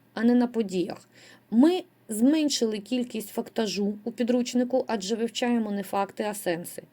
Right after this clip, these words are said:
І ставимо завдання вивчення минулого, щоб зрозуміти сучасність і щоб діти усвідомлювали своє місце в історії.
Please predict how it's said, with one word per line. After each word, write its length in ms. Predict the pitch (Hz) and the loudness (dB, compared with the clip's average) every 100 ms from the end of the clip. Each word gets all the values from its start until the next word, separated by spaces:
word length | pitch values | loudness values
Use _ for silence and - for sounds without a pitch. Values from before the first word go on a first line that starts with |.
| - - - - - | -20 -20 -20 -10 6
І 220 | 339 349 - | 8 8 2
ставимо 540 | - 285 285 269 247 | -2 0 2 2 2
завдання 560 | 233 208 233 277 294 254 | 0 0 0 2 2 2
вивчення 500 | 247 240 233 220 208 | 0 0 -2 -2 -2
минулого, 580 | 214 214 262 302 277 | 0 4 4 2 0
щоб 240 | 302 226 196 | -2 -4 -4
зрозуміти 540 | 202 185 202 196 190 | -4 -2 -2 -2 -4
сучасність 720 | 170 165 - 175 175 - 254 - - - - | -10 -6 -2 -2 -2 -4 -6 -8 -20 -18 -10
і 80 | 226 | -2
щоб 240 | - 240 - _ - | 2 0 -2 _ -8
діти 320 | 196 277 349 | -2 2 4
усвідомлювали 880 | 311 - 269 277 285 277 277 277 277 | 2 2 -2 0 2 2 2 2 -2
своє 340 | - 190 190 185 | -6 -4 -2 -2
місце 380 | 190 220 - | -4 -6 -4
в 80 | 190 | -4
історії. 420 | 190 - 165 - | -2 0 0 -2